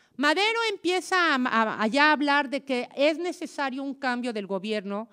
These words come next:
y primero se proplo-, se propone como candidato a vicepresidente.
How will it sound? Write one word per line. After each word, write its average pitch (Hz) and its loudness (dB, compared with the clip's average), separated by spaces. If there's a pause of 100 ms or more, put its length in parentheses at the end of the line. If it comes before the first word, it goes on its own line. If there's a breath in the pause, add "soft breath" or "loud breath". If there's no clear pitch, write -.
(260 soft breath)
y 294 4
primero 381 2
se - -2
proplo-, 277 2
se - 0
propone 277 4 (400 soft breath)
como 320 2
candidato 311 0
a 311 2
vicepresidente. 196 -6